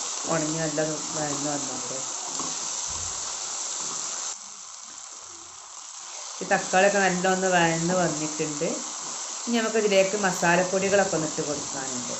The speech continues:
അപ്പോൾ ഇതിലേക്ക് ആദ്യം ഞാൻ കുറച്ച് മഞ്ഞൾപ്പൊടി ഇട്ട് കൊടുക്കുകയാണ്.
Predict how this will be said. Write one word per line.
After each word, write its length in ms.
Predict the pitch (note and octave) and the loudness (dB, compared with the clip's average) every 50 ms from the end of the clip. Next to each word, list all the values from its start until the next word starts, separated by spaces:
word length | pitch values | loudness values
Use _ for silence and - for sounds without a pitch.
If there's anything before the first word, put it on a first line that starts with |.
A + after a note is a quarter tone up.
| - - - - - - - - - - - - - - | -6 -8 -8 -8 -8 -8 -8 -8 -8 -8 -8 -8 -8 -2
അപ്പോൾ 140 | - G3+ G3+ | 2 2 2
ഇതിലേക്ക് 320 | F#3+ F#3+ F#3+ F#3+ F#3+ - G#3 F#3+ | 4 6 4 4 4 6 6 6
ആദ്യം 200 | F3+ F3+ F3+ F#3 | 6 4 2 0
ഞാൻ 100 | F#3 F#3 F#3 F3+ | 0 0 0 0
കുറച്ച് 220 | F3+ F3 - F#3+ F3+ | -2 -2 -2 -2 0
മഞ്ഞൾപ്പൊടി 520 | F3 E3 D#3+ D#3 E3 D#3+ - - F#3 F3+ E3+ | 0 0 0 0 0 0 0 0 0 0 0
ഇട്ട് 120 | - - C#3+ C#3+ | -2 -2 -4 -4
കൊടുക്കുകയാണ്. 420 | C#3 - - - C3 B2 B2+ | -4 -6 -6 -10 -8 -8 -8